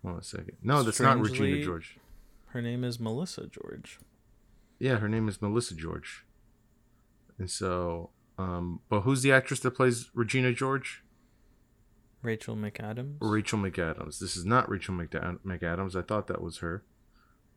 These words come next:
Speaker 1: Uh, but yeah, so if you're not familiar, au-, dear audience, oh, only got a six point six out of ten. What a shame.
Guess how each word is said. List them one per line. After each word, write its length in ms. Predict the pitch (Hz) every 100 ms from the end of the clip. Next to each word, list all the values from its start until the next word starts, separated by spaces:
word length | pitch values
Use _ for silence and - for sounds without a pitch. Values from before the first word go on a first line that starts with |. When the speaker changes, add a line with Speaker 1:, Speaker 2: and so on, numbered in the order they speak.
| _ -
Speaker 1:
Uh, 580 | 98 95 92 92 92 - -
but 80 | 120
yeah, 220 | 135 117
so 200 | - 107
if 120 | 98
you're 80 | 120
not 180 | 131 147
familiar, 600 | 139 113 98 95 110 123 _ -
au-, 160 | - 92
dear 280 | 101 98 95
audience, 520 | 87 85 92 - - - - - - _ _ _ _ - - - -
oh, 180 | 120 95
only 240 | 101 104
got 140 | 92
a 20 | 82
six 220 | - 113
point 200 | 117 98
six 240 | - -
out 100 | 107
of 80 | 87
ten. 280 | - 123 123
What 120 | 107
a 40 | 107
shame. 320 | - 87